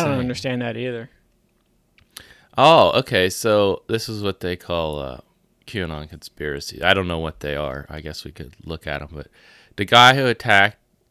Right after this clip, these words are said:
Speaker 2: their house posted memes and conspiracy theories on Facebook about covid vaccines, the twenty twenty election, and the January sixth attack on the Capitol. He was out of touch with reality.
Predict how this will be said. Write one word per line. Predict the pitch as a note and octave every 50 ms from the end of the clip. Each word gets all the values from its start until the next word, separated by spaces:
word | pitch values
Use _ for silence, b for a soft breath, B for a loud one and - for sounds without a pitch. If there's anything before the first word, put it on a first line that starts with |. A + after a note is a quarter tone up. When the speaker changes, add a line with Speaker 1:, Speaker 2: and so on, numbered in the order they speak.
| _ _
Speaker 2:
their | E2+ F#2 F2+ F2
house | F#2 G2 F2 D#2+ D2 C#2+ D#2 E2+ - - - b b b b b b b
posted | - B2 B2+ B2+ - - B2 G#2
memes | G#2+ G#2+ A2+ B2 C3+ D3 D3 -
and | C#3 A2+
conspiracy | - G2+ F2+ - - - A#2 B2 B2 B2 A#2+ - - G#2+ G2
theories | - - G2 F#2+ F#2 F#2+ F#2+ F2+ -
on | F2+ F2 E2+
Facebook | - - F#2 G2 F#2 - - F#2+ F#2 F#2
about | - D#2+ F2+ E2 D#2+ - -
covid | - G2+ F#2+ G2 G#2 A2 A2
vaccines, | G#2 G#2+ G2+ G2+ G#2 - - - F2+ F2 D#2+ D#2 D#2 D#2+ F#2+ - - b b b b b b b
the | b -
twenty | F#2 - - G2+ F#2 G2 G#2
twenty | - - A#2 G#2+ G#2+
election, | G#2 G2 F#2 F2+ E2+ F#2 - - - D#2+ D#2 D#2 D#2+ F2+ F#2+ _ _ _ _ _ _ _ _ _ _ _
and | - F2+ F2+
the | F2+
January | E2 F#2 F#2+ F#2 F#2+ F#2+ F#2 F#2 F2 E2+ E2
sixth | E2+ - - - E2+ E2+ - -
attack | E2 - - - E2+ D#2 D2+ - -
on | D#2+ D#2
the | D2+ D2+
Capitol. | - - D#2+ D2 D2+ D2+ - - B1 A#1 B1 - - _ _ _ _ _ _ _ _ _ _ _ _ _ _ _ _ _ _ _ _ _ _ _ _ _ - F#2
He | G2 G#2 G2
was | F#2+ F2 -
out | E2+ E2+ F2 F2
of | F2 -
touch | - - F2+ D#2 - -
with | - D2 - - -
reality. | D2 D2+ D2 C#2+ C#2 C2 B1 A1 - - F#2+